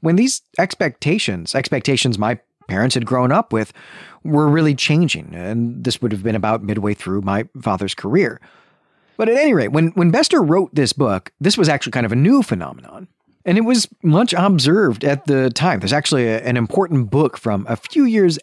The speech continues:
after The Demolished Man called The Organization Man.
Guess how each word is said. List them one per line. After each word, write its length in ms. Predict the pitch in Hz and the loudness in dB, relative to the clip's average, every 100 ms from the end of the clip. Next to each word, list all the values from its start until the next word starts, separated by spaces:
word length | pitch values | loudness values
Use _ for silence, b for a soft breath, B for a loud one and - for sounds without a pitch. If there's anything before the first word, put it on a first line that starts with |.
| - | -2
after 500 | 190 220 247 226 208 | -2 0 0 0 0
The 160 | 208 | -2
Demolished 460 | 220 208 208 220 - | 0 2 2 0 -2
Man 360 | 180 180 190 - B B - | 0 0 0 -4 B B -4
called 320 | 156 139 117 B - | -2 0 -2 B -2
The 140 | 151 - | 0 2
Organization 760 | 175 170 139 117 135 - 113 | 0 2 0 0 0 0 -2
Man. 360 | 92 87 87 | -2 -4 -6